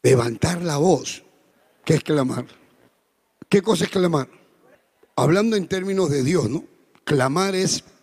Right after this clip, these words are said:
pedir a Dios algo llorando. Pedirle a Dios algo con lágrimas. Usted puede clamar en silencio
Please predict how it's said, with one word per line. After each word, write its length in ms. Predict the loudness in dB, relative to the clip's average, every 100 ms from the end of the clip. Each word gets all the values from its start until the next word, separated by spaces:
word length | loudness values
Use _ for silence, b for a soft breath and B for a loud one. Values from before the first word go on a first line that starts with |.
| _ _ _ 0
pedir 480 | 0 2 2 2
a 80 | 0
Dios 480 | 2 2 2 -2 -8 _ _ _ 0
algo 480 | 2 4 4 2 -2 -20 _ _ -6
llorando. 640 | -2 0 -2 -4 -10 -16 _ b b b _ _ _
Pedirle 340 | 0 2 2 2
a 60 |
Dios 280 | 0 0 0
algo 220 | -2 -2
con 220 | 0 0
lágrimas. 640 | -2 -6 -12 -14 -14 -16 -20 _ _ _ _ _ _ _ _
Usted 260 | -4 0 0
puede 260 | 0 -2 -4
clamar 380 | -6 -6 -6
en 100 | -4
silencio 800 | -2 -2 0 -2 -2 -6 -8 -12